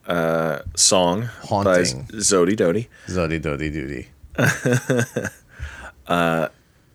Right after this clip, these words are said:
Speaker 1: that just sums up kind of everything that we just saw. Uh, and that
Speaker 2: And,
Speaker 1: is
Speaker 2: and I'll tell you this.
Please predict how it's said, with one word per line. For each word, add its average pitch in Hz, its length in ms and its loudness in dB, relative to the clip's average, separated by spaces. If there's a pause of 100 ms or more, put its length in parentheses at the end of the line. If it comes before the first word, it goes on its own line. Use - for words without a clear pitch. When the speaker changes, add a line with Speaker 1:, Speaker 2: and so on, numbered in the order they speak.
(400)
Speaker 1:
that 90 220 0
just - 180 2
sums 95 280 0
up 92 160 2 (400)
kind 82 240 -4
of 90 80 -4
everything 98 400 0
that 101 80 -2
we 98 100 0
just 120 200 0
saw. 80 180 0 (800)
Uh, 101 440 2 (160)
and 165 880 0
that 110 220 4
Speaker 2:
And, 151 160 6
Speaker 1:
is 123 260 4
Speaker 2:
and 131 380 2
I'll 120 220 4
tell 131 180 2
you 113 140 4
this. - 440 -4